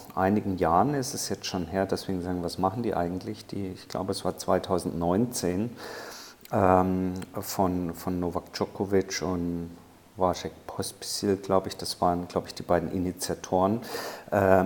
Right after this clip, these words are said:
während der U S Open zweitausendneunzehn oder achtzehn ins Leben gerufen wurde. Und ich tendiere immer relativ schnell dazu zu sagen, "Was machen die eigentlich?" Man hört nur alle halbe Jahr mal was,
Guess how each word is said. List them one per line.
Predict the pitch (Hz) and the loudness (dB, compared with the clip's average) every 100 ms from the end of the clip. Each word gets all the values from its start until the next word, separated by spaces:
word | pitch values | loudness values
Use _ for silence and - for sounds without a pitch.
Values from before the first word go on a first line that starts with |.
| - | 2
während | 95 90 95 98 | -2 2 4 4
der | 104 98 | 2 2
U | 87 | 2
S | 87 - - | 2 0 0
Open | 101 101 101 95 | -2 -2 -4 -4
zweitausendneunzehn | - - 95 - 95 - 76 82 98 - 104 | -6 -4 -4 -2 -4 -2 -4 -2 -2 -4 -2
oder | 92 | -2
achtzehn | 85 - 110 104 | -4 -4 -4 -4
ins | 90 - | -4 -4
Leben | 85 104 | -2 0
gerufen | 110 120 120 120 | 2 0 0 0
wurde. | 117 113 - - - | -2 -2 -6 -12 -2
Und | 117 110 | 0 0
ich | 107 | -2
tendiere | - 135 127 127 | 2 2 6 6
immer | - 123 123 | 6 4 6
relativ | 117 123 127 123 | 8 8 6 2
schnell | - 113 101 117 | -2 4 6 10
dazu | 123 - - | 8 6 -6
zu | 107 | -4
sagen, | 113 95 | 0 2
"Was | 87 | 2
machen | 87 85 117 | 0 -2 4
die | 107 | 6
eigentlich?" | 107 104 101 - | 6 2 0 0
Man | 101 90 | 0 2
hört | 95 - | 4 4
nur | 80 | 4
alle | 92 87 | 4 4
halbe | 98 90 | 4 2
Jahr | 82 80 | 2 4
mal | 90 107 104 | 4 2 4
was, | 110 - | 4 2